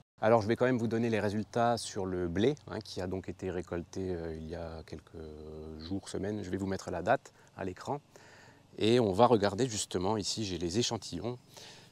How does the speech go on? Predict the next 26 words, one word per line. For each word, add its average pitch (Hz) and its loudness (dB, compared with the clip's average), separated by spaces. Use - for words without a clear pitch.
variété 104 2
par 104 0
variété. 98 -2
Donc 104 -2
je 95 -6
vais 113 2
vous 117 0
mettre 120 2
un 110 0
tableau 110 2
à 101 4
l'écran 131 0
et 104 -2
vous 95 -4
aurez 101 2
les, 85 -2
les 87 -4
rendements. 98 4
Alors 82 2
c'est, - -6
c'est - -4
sur - -4
un 107 2
mètre 101 0
carré, 90 -2
hein, 87 -8